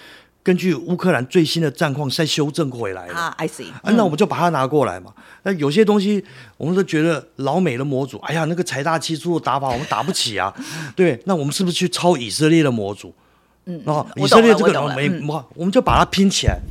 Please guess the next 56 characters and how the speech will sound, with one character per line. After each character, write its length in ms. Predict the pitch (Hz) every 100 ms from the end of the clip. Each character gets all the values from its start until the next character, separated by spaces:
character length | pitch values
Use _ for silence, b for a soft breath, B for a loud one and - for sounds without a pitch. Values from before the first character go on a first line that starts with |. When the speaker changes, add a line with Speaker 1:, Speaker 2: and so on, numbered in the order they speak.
| - -
Speaker 2:
嗯， 200 | 202 -
嗯， 160 | 190 -
就 100 | 381
是 60 | 415
我 120 | 320
们 60 |
看 160 | 285 339
看 140 | 302
各 140 | 320 240
国 240 | 170 180
有 120 | 180 175
哪 200 | 117 160
些 300 | 269 247 247
这 120 | 240
个 320 | 190 170 - -
训 260 | - 277
练 140 | 262 233
的 80 | 208
模 300 | 208 165 127
组 60 |
Speaker 1:
适 80 | 117
合 40 | 127
的。 120 | 107 B B
Speaker 2:
适 300 | - 370 311
合 200 | - 196
我 100 | 185
们 120 | 175
的， 100 | 180
我 60 | 139
们 80 | 170
就 80 | -
把 80 |
它 100 | 175
拿 140 | 175 160
来 140 | 156
用。 200 | 220 277 - -
Speaker 1:
对。 160 | 143
Speaker 2:
好， 220 | 117 -
所 140 | - 220
以 60 |
是 140 | 202 220
这 120 | 254
个 100 | 220
叫 160 | 220 208
做 100 | 196
模 240 | 170 226
组 160 | 208 151
的 100 | 147
概 200 | 170 143
念 200 | 147 117
这 80 | 143
样 80 | 139
子。 60 | 117 107
Speaker 1:
对， 100 | 110
对。 20 |
Speaker 2:
好， 260 | - 147